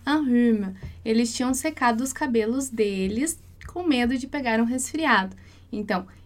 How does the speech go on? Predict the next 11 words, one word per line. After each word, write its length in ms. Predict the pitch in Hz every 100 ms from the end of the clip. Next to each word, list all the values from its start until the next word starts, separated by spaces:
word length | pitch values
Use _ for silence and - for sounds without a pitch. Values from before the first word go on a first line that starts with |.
| - -
ils 320 | 320 311 269
avaient 360 | 247 220 220
séché 560 | 247 - 302 - 240 262
leurs 380 | 262 233 254 -
cheveux. 480 | - 311 262 220 208
Eles 320 | 185 208 202
tinham 180 | 208 226
secado 460 | - - 233 214
os 80 | 226
cabelos 560 | - 254 220 220 262 -
deles. 720 | - 220 208 196 190 -